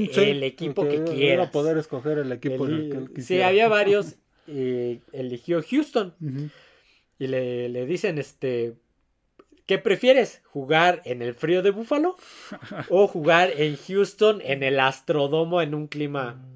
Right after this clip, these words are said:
Speaker 2: controlado?".
Speaker 1: Sí, sí.
Speaker 2: Pues como él tenía esa postura de "no me gustaría jugar en un clima frío", pues, eh,
Speaker 1: Ujú.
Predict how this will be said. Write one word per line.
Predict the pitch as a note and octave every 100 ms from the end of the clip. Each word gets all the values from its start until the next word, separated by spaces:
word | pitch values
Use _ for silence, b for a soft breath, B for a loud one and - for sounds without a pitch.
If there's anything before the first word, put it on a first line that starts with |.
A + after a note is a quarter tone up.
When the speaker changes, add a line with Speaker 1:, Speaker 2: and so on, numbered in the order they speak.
| -
Speaker 2:
controlado?". | A#2+ B2 A#2+ D3 E3+ F#3 F3
Speaker 1:
Sí, | C#3+
sí. | D3 C#3 D3 D3 C#3 C#3+ C#3+
Speaker 2:
Pues | B2+
como | D3+ C#3+ D#3
él | F3+ D#3+ C3
tenía | - C#3+ D#3+
esa | F3 -
postura | C3+ - D#3+ D3
de | C3+
"no | D#3
me | E3 D3
gustaría | C3+ C3 C3 D#3
jugar | D3+ D3
en | D3+ C#3+
un | D3+
clima | D#3 D#3 E3
frío", | G3+ F#3+
pues, | C3 -
eh, | A2+ A2
Speaker 1:
Ujú. | C3